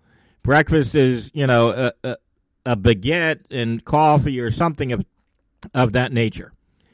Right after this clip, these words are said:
One of the most traditional non-alcoholic drinks in Russia is a soft drink. It's a Russian soft drink that is similar to Coca-Cola.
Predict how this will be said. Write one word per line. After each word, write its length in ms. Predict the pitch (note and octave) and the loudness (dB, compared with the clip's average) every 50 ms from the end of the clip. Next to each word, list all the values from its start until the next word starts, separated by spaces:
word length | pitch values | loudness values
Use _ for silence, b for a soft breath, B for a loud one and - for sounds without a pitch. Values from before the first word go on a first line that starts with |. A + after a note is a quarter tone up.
| _ _ _ _ _ _ _ _ _ _ _ _ _ _ _ _ _ _ _ _ _ _ | _ _ _ _ _ _ _ _ _ _ _ _ _ _ _ _ _ _ _ _ _ _
One 380 | - A#2 C3+ E3+ A3 C4 C4+ C4+ | -2 2 4 6 6 6 4 2
of 260 | A#3+ A#3+ A3 G#3 F#3 | 2 4 4 4 4
the 100 | F3+ F#3+ | 4 4
most 440 | F3+ F#3 F#3+ G#3 G#3+ E3+ - - - | 6 6 6 6 6 6 4 -2 -6
traditional 840 | - - - E3 D3+ C3+ C3+ F#3+ A3+ A#3 A3 - A#3 A#3 B3 A#3 A3+ | -2 2 4 4 4 4 4 4 4 4 2 2 0 2 2 2 2
non-alcoholic 1400 | G3 D#3+ D#3+ F3 F#3+ G#3 A3 A#3 A3+ - - F#3+ F#3+ G3+ G3+ - - G3+ F#3 D3+ D#3+ F3 F3 F3+ F3 F3+ F3+ D#3+ - | 2 4 4 4 4 4 2 0 -2 -2 -2 2 2 2 2 2 2 2 2 4 4 4 4 6 6 4 4 2 -2
drinks 520 | - D3+ D#3+ F3+ F#3 D#3+ C#3+ C#3 C3+ - - - | -2 0 2 4 4 2 0 -2 -6 -8 -4 0
in 200 | D#3 D#3 D#3+ E3 | 2 2 2 4
Russia 560 | D#3+ E3+ G3 G3 - - C3 A#2 A2+ A#2 - - | 4 4 4 4 2 2 2 2 2 2 0 2
is 160 | C#3+ B2+ B2 C3+ | 0 2 2 2
a 100 | C#3+ C3 | 0 0
soft 520 | - - - - A3+ B3 B3 G#3 - - | -2 -4 -2 0 2 4 4 2 0 -2
drink. 480 | - A#2+ A2+ G#2 F2+ E2+ - - - _ _ _ _ _ _ _ _ _ _ _ _ _ _ _ _ _ _ _ _ _ _ _ - - _ - | -4 -4 -4 -4 -4 -8 -14 -20 -20 _ _ _ _ _ _ _ _ _ _ _ _ _ _ _ _ _ _ _ _ _ _ _ -20 -12 _ 2
It's 240 | A#2+ B2+ B2+ - | 2 2 4 4
a 140 | D3+ C3+ B2+ | 4 4 6
Russian 480 | A#2 B2+ D3+ F#3 F3+ - - A3 G#3 F#3 | 6 6 6 4 4 4 2 2 2 2
soft 420 | - - A3 G#3+ G#3+ G3+ F#3 - | 0 2 2 4 6 4 4 2
drink 340 | - - B2+ B2+ B2+ A2 - | 0 -2 -2 -2 -2 -4 -2
that 180 | C#3+ C3+ C3 B2 | -2 0 0 0
is 140 | A#2+ A2+ | 0 -2
similar 540 | - - - F3+ F3 F3+ F3+ F#3 F3+ F3+ F#3+ | -4 -2 0 0 2 2 2 2 2 2 2
to 100 | E3+ D#3+ | 0 -2
Coca-Cola. 960 | - - - - D#3+ D#3 E3 - - D#3 - - - - F3 F3 D#3 B2 G2+ | -4 -4 -2 2 2 2 2 2 -2 -10 -8 -6 0 2 4 4 4 2 0